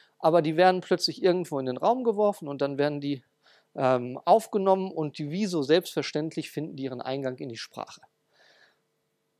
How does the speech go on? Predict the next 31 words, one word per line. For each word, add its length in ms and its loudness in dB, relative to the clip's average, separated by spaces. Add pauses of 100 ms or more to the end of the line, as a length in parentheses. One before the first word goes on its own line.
(120)
Bei 200 8
der 240 6
Kombination 720 0
von 300 -6
Worten 340 4
in 160 -6
Sätzen 480 0
haben 180 -4
wir 80 -2
im 120 -6
Prinzip 520 -8
kaum 460 0
Beschränkungen. 720 -6
Es 140 -14
gibt 180 -2
zwar 140 -4
eine 80 -6
starke 360 0
Grammatik, 520 -4 (240)
aber 140 -2
es 80 -2
ist 60 -6
nichts 180 -6
Ungewöhnliches 560 -4
von 140 -6
der 100 -6
Grammatik 420 -10
abzuweichen 640 -2 (300)
und 120 -4
ich 120 -10
kann 440 -2